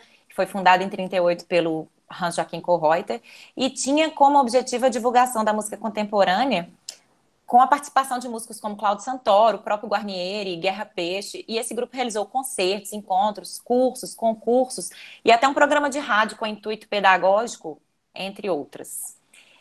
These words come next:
A compositora abandonou o grupo Música Viva no ano de mil novecentos e cinquenta e foi pra Bahia numa viagem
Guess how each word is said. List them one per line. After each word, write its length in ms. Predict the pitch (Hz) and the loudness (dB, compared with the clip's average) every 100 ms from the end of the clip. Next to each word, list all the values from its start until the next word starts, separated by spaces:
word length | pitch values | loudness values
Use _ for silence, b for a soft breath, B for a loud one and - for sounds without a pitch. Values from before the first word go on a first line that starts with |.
| b | b
A 80 | - | -2
compositora 440 | - 240 262 262 277 | 2 4 4 4 4
abandonou 640 | 294 285 277 214 226 285 | 4 2 0 0 -2 -2
o 60 | |
grupo 460 | 196 202 269 277 190 | -2 -2 -2 -4 -8
Música 320 | 180 180 196 | -8 -8 -6
Viva 260 | 180 190 196 | -6 -4 -2
no 80 | 190 | -2
ano 140 | 202 | -2
de 140 | 185 | -4
mil 100 | 190 | -2
novecentos 300 | 190 202 196 | -2 -2 -4
e 40 | - | -4
cinquenta 640 | 254 240 202 247 320 330 - | -4 -2 0 0 -2 -4 -4
e 60 | |
foi 180 | 262 254 | -2 2
pra 160 | 247 254 | 4 6
Bahia 460 | 277 254 233 254 | 6 4 2 -2
numa 200 | 254 240 | -2 -4
viagem 560 | 233 233 190 214 240 | 0 4 4 4 -2